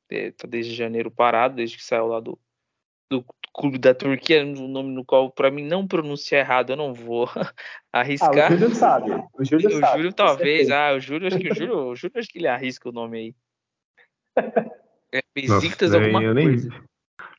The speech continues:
Speaker 3: Júnior Caissara, vamos ver onde ele jogou aqui. Jogou no,
Speaker 2: Fala.
Speaker 3: ah, Basak Sekir. Basak Serrir.
Speaker 1: Ah, aí, ó. Aí,
Speaker 2: Aí,
Speaker 1: tá
Speaker 2: ó.
Speaker 1: vendo?
Speaker 3: Basak Serrir.
Speaker 1: Tem até o, é,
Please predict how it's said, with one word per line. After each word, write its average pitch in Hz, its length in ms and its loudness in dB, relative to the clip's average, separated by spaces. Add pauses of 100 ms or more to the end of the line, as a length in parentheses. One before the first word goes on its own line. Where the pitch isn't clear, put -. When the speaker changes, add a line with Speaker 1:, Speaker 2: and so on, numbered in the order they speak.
Speaker 3:
Júnior 143 260 6
Caissara, 104 920 4
vamos 104 240 -2
ver 104 80 0
onde 101 140 -2
ele 98 160 2
jogou 95 360 2
aqui. 92 360 -2
Jogou 110 360 2
no, 120 280 2
Speaker 2:
Fala. 120 240 8
Speaker 3:
ah, 123 40 6
Basak 113 400 2
Sekir. 110 540 2 (180)
Basak 123 400 0
Serrir. - 280 2
Speaker 1:
Ah, 131 260 4
aí, 113 180 -8
ó. 107 60 -14 (720)
Aí, 143 200 -2
Speaker 2:
Aí, 151 200 2
Speaker 1:
tá - 60 2
Speaker 2:
ó. - 40 2
Speaker 1:
vendo? 139 240 4
Speaker 3:
Basak 147 200 -2
Serrir. 104 180 -6
Speaker 1:
Tem 131 140 4
até 139 260 -2
o, 190 360 0
é, 135 360 0